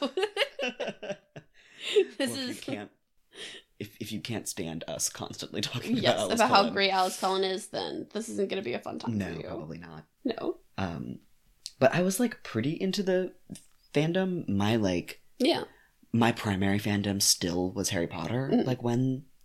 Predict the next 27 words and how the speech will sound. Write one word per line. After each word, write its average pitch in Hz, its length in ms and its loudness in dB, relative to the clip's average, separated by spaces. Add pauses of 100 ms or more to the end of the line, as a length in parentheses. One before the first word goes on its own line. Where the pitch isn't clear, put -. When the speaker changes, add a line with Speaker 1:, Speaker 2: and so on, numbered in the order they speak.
(240)
Speaker 2:
Twilight 135 300 -2
was 147 140 0
big. 151 320 -2 (120)
Speaker 1:
Yes. - 540 -4
Speaker 2:
But 131 220 4
a 113 60 -2
lot 110 200 0
of 113 80 -4
the 113 100 -2
people 98 380 -2
that 101 180 -4
were, 92 120 -2
like, 82 320 -8
into 101 600 0 (120)
Harry 117 160 -2
Potter, 135 400 0
Speaker 1:
Mm-hmm. 233 220 4 (200)
Speaker 2:
like, 104 280 0
got 95 240 2
into 87 260 -2
Twilight - 380 -4
because 104 200 0
it - 80 -6
was - 120 -4
books. - 420 2 (260)
Speaker 1:
Yeah. 202 180 2 (140)
Speaker 2:
And 92 300 0